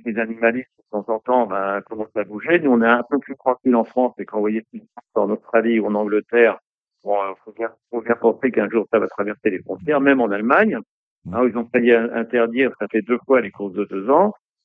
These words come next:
Speaker 1: Donc, on voit bien qu'on a tout un tas de sujets. Et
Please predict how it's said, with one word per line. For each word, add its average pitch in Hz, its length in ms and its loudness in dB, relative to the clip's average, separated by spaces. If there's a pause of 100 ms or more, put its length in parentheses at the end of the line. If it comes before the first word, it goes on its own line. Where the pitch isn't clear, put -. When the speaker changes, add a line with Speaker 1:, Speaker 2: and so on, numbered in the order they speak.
(140)
Speaker 1:
Donc, 107 160 -6
on 123 80 -2
voit 131 160 4
bien 160 180 2
qu'on 123 220 0
a 104 80 4
tout 190 240 -4
un 156 120 4
tas 139 140 0
de 127 140 -4
sujets. 160 440 2 (440)
Et 220 280 -6